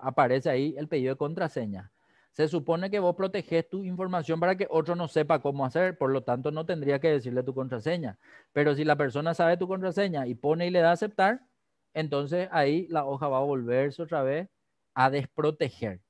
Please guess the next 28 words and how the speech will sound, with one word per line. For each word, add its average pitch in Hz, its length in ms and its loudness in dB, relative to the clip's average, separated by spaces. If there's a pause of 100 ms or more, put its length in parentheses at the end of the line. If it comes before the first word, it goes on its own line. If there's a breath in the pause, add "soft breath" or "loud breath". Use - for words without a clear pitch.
(300)
Entonces 135 360 -4 (120)
esto 208 440 0
nomás 135 500 -2
es 127 180 0
lo 147 200 -2
que 147 180 -2
Excel 127 540 -4
intenta 143 1000 -2 (480)
darle 151 480 4
al 156 140 2
usuario 127 760 0
que 120 140 -6
carga 156 380 4
fórmulas 151 720 2 (300)
con 147 240 2
esos 156 280 2
esquineros 143 580 0
de 160 100 4
color 156 360 2
verde. 156 480 4 (100)
Esos 120 200 -4
esquineros 151 420 -2
de 185 80 -2
color 165 320 0
verde 147 240 2
entonces 127 480 -6
salen 127 400 0
cuando 139 460 -2